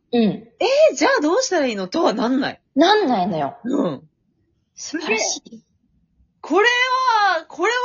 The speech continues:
Speaker 2: すごい。これはね、
Speaker 1: うん。
Speaker 2: 「えー、いくつですか？いくつに見えます？」ぐらいの感じで浸透していい。
Speaker 1: <laughs> いや、ほんまにそう。
Speaker 2: ね。あ、
Speaker 1: うん。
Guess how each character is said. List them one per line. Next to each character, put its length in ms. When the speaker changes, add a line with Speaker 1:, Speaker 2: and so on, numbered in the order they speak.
Speaker 2:
す 140
ご 120
い。 60
こ 160
れ 840
は 40
ね、 160
Speaker 1:
う 160
ん。 180
Speaker 2:
「え 540
ー、 20
い 60
く 80
つ 120
で 120
す 80
か？ 200
い 120
く 100
つ 140
に 80
見 100
え 80
ま 160
す？」 640
ぐ 140
ら 120
い 40
の 80
感 180
じ 80
で 60
浸 260
透 160
し 120
て 100
い 60
い。 100
Speaker 1:
<laughs> 80
い 40
や、 80
ほ 120
ん 100
ま 100
に 80
そ 420
う。 40
Speaker 2:
ね。 360
あ、 180
Speaker 1:
う 60
ん。 40